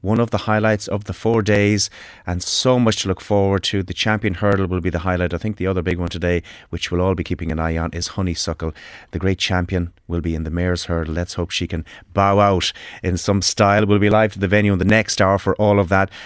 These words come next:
But I want to turn my attention out to one of the big stories to break over the weekend. That was confirmation that Katie Taylor's homecoming fight in May will now go ahead against the English fighter Chantelle Cameron. Now, she is an undisputed lightweight welterweight title holder.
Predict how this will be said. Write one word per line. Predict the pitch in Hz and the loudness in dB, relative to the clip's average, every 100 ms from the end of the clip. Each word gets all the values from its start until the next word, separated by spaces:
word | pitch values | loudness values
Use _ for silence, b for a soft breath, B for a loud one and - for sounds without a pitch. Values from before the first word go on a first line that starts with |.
| B - | B -4
But | 104 | 0
I | 123 | 2
want | 147 214 | 0 -2
to | |
turn | - 156 139 | -2 0 4
my | 113 | 2
attention | - 117 107 104 | 2 -2 0 2
out | 98 95 | 2 0
to | - 101 | 0 0
one | 78 104 | 0 -2
of | |
the | 92 | 0
big | 90 101 | 0 -2
stories | - 110 101 | 0 2 2
to | - | 0
break | 90 98 95 | 0 0 0
over | 87 | -2
the | 87 | -2
weekend. | 85 80 87 82 | -2 0 -2 0
That | 120 | -2
was | 131 | -4
confirmation | - 139 139 123 98 87 - 90 B B B | -6 -4 -2 0 2 2 0 -4 B B B
that | 85 | -10
Katie | - 143 147 147 | -6 -4 -2 -2
Taylor's | - 113 95 95 90 | -2 0 0 0 -2
homecoming | 110 127 - 117 | -2 -2 0 -2
fight | 104 101 104 | 0 0 0
in | 101 | 2
May | 87 85 87 B B B | 2 2 0 B B B
will | 87 | 0
now | 90 117 160 | 2 2 2
go | 156 165 147 | 4 4 4
ahead | 107 113 101 | 4 2 2
against | 98 98 | 0 0
the | - 107 | -2 -2
English | 127 117 - | 0 0 -2
fighter | 85 90 | -2 -2
Chantelle | 95 - 110 104 95 98 | -4 -2 -2 -2 -2 -2
Cameron. | - - 139 147 95 B B B | -4 0 2 4 2 B B B
Now, | 87 | -6
she | - 151 160 | -2 2 2
is | 101 - | 2 -2
an | - | -2
undisputed | 98 87 - 110 95 87 | -2 -2 -2 0 0 2
lightweight | 90 90 85 | 0 0 0
welterweight | 87 87 85 82 80 | 0 0 0 -6 -8
title | - 90 85 | -6 -6 -4
holder. | 80 82 87 | -4 -4 -4